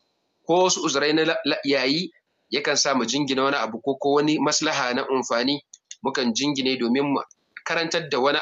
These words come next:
abu, kasancewar zamaninsa ko lokacinsa ya zo da yake buƙatan a ƙara bayani a kai. To, amma a yau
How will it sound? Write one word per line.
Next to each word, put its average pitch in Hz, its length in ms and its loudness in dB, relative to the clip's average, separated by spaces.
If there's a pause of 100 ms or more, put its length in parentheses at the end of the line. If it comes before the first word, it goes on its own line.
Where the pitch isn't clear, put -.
abu, 107 160 -6 (480)
kasancewar 139 520 0
zamaninsa 139 640 -2
ko 131 160 -8
lokacinsa 135 500 -2
ya 135 200 0
zo 156 160 0 (540)
da 139 80 0
yake 180 200 -2
buƙatan 147 460 -2
a 131 80 -2
ƙara 131 300 -2
bayani 131 280 0
a - 100 -4
kai. 104 260 -4 (800)
To, 139 80 2
amma 202 240 2
a 185 80 2
yau 190 360 2